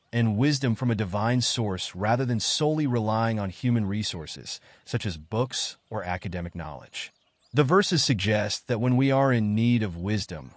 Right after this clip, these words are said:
we should turn to God in prayer, recognizing Him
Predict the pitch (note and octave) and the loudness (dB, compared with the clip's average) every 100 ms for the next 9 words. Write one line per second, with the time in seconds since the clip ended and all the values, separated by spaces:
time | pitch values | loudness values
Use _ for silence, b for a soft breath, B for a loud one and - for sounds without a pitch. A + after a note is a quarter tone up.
0 | _ _ B2 E3 E3 A2+ - F#3+ C3+ G#2 | _ _ 2 2 2 -2 0 2 2 0
1 | G#2 G2+ F#2+ E2+ - F2 D#2 - - _ | 2 2 0 -4 -6 -6 -8 -14 -20 _
2 | _ _ F2+ B2 D3 C3+ A#2+ A#2+ A2+ G#2 | _ _ 4 4 6 4 4 4 2 0
3 | G#2 G2+ | 0 0